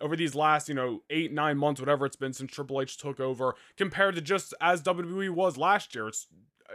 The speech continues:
not completely two different worlds, but storyline-wise,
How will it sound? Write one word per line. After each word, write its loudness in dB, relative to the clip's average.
not 2
completely 2
two -4
different -2
worlds, 0
but 0
storyline-wise, 2